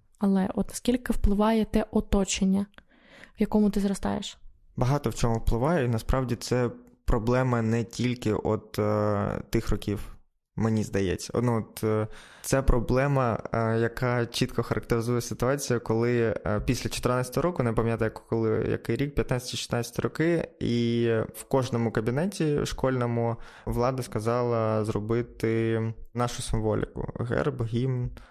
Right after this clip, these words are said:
Speaker 2: прапор і так далі. Це твій такий кут-, куточок держави. От, і про це там де-, деякі викладачі, ну, типу, прос-, протестували. Така річ. Але не до цього веду. Це там шістнадцятий, п'ятнадцятий, шістнадцятий роки.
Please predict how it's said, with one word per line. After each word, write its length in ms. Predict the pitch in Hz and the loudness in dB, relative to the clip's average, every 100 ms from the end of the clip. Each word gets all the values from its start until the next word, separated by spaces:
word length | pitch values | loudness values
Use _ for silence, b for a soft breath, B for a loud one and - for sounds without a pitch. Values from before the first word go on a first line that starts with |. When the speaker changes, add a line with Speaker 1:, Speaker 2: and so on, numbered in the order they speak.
| B | B
Speaker 2:
прапор 360 | 117 113 - 110 | 0 0 0 0
і 40 | |
так 180 | - 117 | -2 -2
далі. 180 | 104 - - _ | -4 -4 -10 _
Це 100 | - | -6
твій 180 | 123 117 | -2 0
такий 240 | 104 104 | -2 -4
кут-, 300 | - 107 - | -6 -8 -4
куточок 520 | - - 123 - 107 | -4 0 -2 -2 -4
держави. 420 | 113 110 107 104 - - - - | -4 -4 -2 -4 -8 -14 -10 0
От, 240 | 117 107 - | 0 0 -2
і 280 | 123 127 131 | 0 2 2
про 120 | - 120 | 2 2
це 240 | - 156 | 0 -2
там 280 | 156 127 120 - | 0 -2 -4 -2
де-, 340 | 117 123 80 | 0 2 0
деякі 600 | 113 123 117 - 117 113 | 0 0 0 -2 -2 0
викладачі, 840 | 113 110 113 117 - - 135 151 127 | 0 0 -2 -2 -4 -2 0 0 0
ну, 120 | 120 | -2
типу, 200 | 113 104 | -2 -2
прос-, 260 | - - - - | 0 0 -2 -2
протестували. 760 | 131 110 - 117 135 165 135 131 B B B | -2 0 -4 -2 0 0 0 -2 B B B
Така 280 | 113 - - | -2 -2 -2
річ. 300 | 90 - - _ | -4 -8 -18 _
Але 360 | 117 127 107 - - _ | 0 2 0 -2 -10 _
не 220 | - 113 117 | -6 -4 -2
до 100 | 113 | -4
цього 260 | 104 107 | -4 -6
веду. 160 | 90 - B B B | -6 -8 B B B
Це 220 | - 135 139 | -4 -2 0
там 220 | 123 104 | 0 -2
шістнадцятий, 760 | - 123 123 135 151 - - 117 | -2 -2 0 -2 -2 -6 -4 -2
п'ятнадцятий, 480 | 120 113 147 - 113 | -2 0 -2 -2 -6
шістнадцятий 460 | - 123 113 - | -2 -2 -2 -2
роки. 220 | 107 - | -2 -4